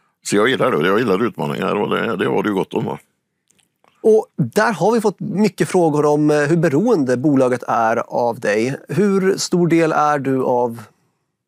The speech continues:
Speaker 2: ja, men, eh, New Wave? L-, överlever ni utan dig?
Speaker 1: Jag, jag skulle säga att idag,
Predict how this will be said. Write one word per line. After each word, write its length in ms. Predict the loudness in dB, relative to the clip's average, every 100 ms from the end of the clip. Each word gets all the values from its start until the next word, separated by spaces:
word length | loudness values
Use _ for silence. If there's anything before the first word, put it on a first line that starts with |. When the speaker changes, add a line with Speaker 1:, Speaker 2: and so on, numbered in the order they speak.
| _ _
Speaker 2:
ja, 100 | 0
men, 220 | 0 0
eh, 40 | -2 -6 -2
New 200 | 2 2
Wave? 300 | 2 0 -2 -6 -12 -6 -4 0
L-, 140 | -2 -4 _
överlever 460 | 0 0 0 -2 -2
ni 60 | -4
utan 180 | -6 -10
dig? 180 | -12 _
Speaker 1:
Jag, 240 | -2 0 0
jag 200 | -2 -4
skulle 160 | -4
säga 260 | -2 -2 -2
att 180 | -4 -4
idag, 540 | -2 0 0 0